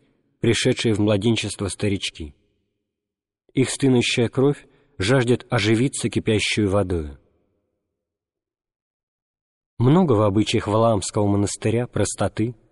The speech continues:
патриархальности. Приятно и умилительно отзываются эти обычаи родную нашу стариною, стариною русскую, в которой наблюдатель часто встречает простодушное и священное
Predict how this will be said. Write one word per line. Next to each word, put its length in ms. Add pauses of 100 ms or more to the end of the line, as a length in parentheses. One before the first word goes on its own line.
(220)
патриархальности. 1080 (1200)
Приятно 480
и 40
умилительно 720 (300)
отзываются 720
эти 300
обычаи 580 (260)
родную 460
нашу 340
стариною, 680 (560)
стариною 640
русскую, 540 (440)
в 80
которой 300
наблюдатель 640
часто 320
встречает 680 (380)
простодушное 840
и 160
священное 800